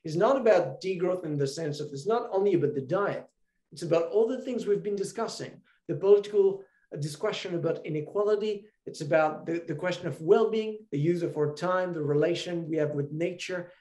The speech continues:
is about the, you know, how an economy interact with democracy and how we come to make all the economic decisions that we make.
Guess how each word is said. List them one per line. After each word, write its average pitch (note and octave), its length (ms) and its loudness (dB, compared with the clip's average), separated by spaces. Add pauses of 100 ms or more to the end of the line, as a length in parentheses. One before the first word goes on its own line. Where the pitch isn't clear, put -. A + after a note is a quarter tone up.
is D3 140 -8
about D#3 540 2
the, D3 320 4
you D3 80 0
know, C#3 260 0 (380)
how E3+ 600 6 (100)
an C#3+ 140 -2
economy F3 520 -2
interact D3+ 640 -4
with D3 220 -12
democracy E3 880 -4
and C#3+ 100 -4
how C#3+ 140 4
we D3 140 4
come D3 280 -2
to D3 100 -8
make C#3+ 420 -2
all C#3+ 120 -2
the C#3+ 140 -2
economic C#3+ 400 -2
decisions C#3 540 -6
that C3+ 180 -4
we C3 80 -4
make. C#3 340 -4